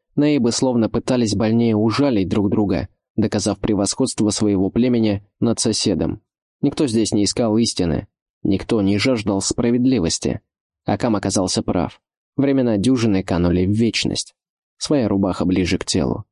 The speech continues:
Гнев пришел не сразу. Но, вспыхнув, он мгновенно захлестнул Эдуарда обжигающей волной. Юноша так и не понял, была ли это его ярость, или она пришла извне,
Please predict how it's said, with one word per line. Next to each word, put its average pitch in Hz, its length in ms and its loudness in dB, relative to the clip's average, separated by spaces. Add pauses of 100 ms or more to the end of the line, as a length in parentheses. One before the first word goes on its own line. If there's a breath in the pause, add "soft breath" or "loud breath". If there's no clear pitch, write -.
(680)
Гнев 104 440 0
пришел 98 400 0
не 92 140 2
сразу. 71 540 -2 (440)
Но, 101 180 0
вспыхнув, 117 600 -2 (240 soft breath)
он 120 340 0
мгновенно 120 720 2
захлестнул 104 600 0
Эдуарда 113 420 0
обжигающей 104 640 0
волной. 95 540 0 (480)
Юноша 120 380 0
так 110 180 -2
и 113 60 0
не 104 100 2
понял, 120 400 0
была 107 240 0
ли 113 100 2
это 107 160 0
его 101 280 2
ярость, 110 520 0
или 98 120 2
она 104 260 0
пришла 107 480 0
извне, 101 560 0